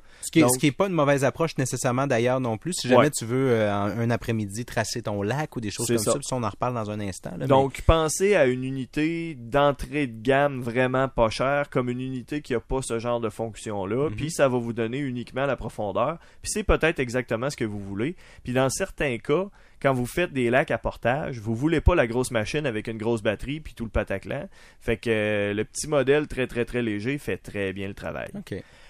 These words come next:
Speaker 2: Là, on passe à une fonction qui dépasse l'entendement,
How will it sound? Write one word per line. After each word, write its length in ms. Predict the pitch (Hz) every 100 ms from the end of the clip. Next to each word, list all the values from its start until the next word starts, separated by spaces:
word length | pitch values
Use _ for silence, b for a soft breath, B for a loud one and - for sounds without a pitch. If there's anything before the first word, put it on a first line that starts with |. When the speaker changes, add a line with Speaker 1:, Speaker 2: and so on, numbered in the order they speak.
| B
Speaker 2:
Là, 180 | 127 185
on 160 | 220 151
passe 340 | - 165 165
à 60 | 127
une 140 | 117
fonction 560 | - 117 101 - 156 170
qui 260 | - 127
dépasse 920 | 117 107 165 165 - 160 175 156 - 117
l'entendement, 800 | 120 117 120 107 98 107 117